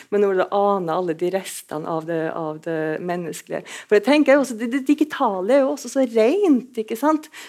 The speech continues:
Mens her har vi alt det grumset, og det er kanskje enda sterkere i beskrivelsen av kunstgressbanene. Eh, men her er det jo de svarte gummigranulatene som hele tida truer med å slippe unna en forurensning. Du kan fortelle litt om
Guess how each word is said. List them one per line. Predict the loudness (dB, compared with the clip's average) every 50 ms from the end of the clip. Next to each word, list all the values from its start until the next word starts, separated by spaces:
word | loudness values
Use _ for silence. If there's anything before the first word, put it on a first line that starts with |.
| -2
Mens | 0 0 0 0 -2
her | 2 2 2 2 4
har | 2 0 2
vi | 2
alt | 0 0 0 -2 -2 -2 -4
det | -4 -2
grumset, | -2 -2 -2 -2 -4 -8 -6 -6 -6 -6 -6 -8 -16 -20 -8 -2 2
og | 2
det | 4 4
er | 4
kanskje | 2 0 -2 -4 0 2
enda | 4 6 6 6 4 2 0 -2
sterkere | -4 -2 0 -2 -2 -2 -2 0 0 0 0
i | 0
beskrivelsen | -4 -4 -4 0 0 2 2 2 -2 -6 -8 -8 -8 -8 -8
av | -8
kunstgressbanene. | -4 -4 -4 -4 -4 -8 -10 -10 -10 -10 -12 _ -14 -12 -6 -4 -2 -2 -4 -4 -8 _ -20 -20 -20 -20 -20 -20 -14 _
Eh, | -2 0 2 2 2 2 2 2 2 2 0 0 -4 -6 -8 -10 -14 -14 _ -2
men | -2 0
her | 2 2 2 4
er | 4 2
det | 2 0
jo | -4 -4
de | -4 -6
svarte | -6 -8 -8 -8 -8 -8 -12 _ _ -8 -8 -6
gummigranulatene | -4 -4 -4 -4 -4 -4 -4 -2 -2 -2 -2 -2 -4 -6 -6 -6 -6 -8 -8 -10 _ -10 -10 -6
som | -4 -2 0
hele | 0 0 0 -2 -6
tida | -6 -6 -6 -4 -4 -4 -6 -6 -12 _ _ _ _ _
truer | -16 -10 -6 -2 2 2 2 2
med | 0 -2 -4
å | -4
slippe | -4 -2 -2 -2 -2 -2 -4 -2 0 0 2
unna | 0 0 0 0 -2 -4 -4 -8
en | -12 -12
forurensning. | -10 -8 -6 -6 -6 -6 -6 -6 -6 -6 -8 -8 -8 -4 -4 -4 -4
Du | -4 -6
kan | -6 -6 -6
fortelle | -6 -6 -4 -2 -2 -2 -2 -2 -6 -2 -2
litt | -2 -2 -2 -4 -4
om | -4 -4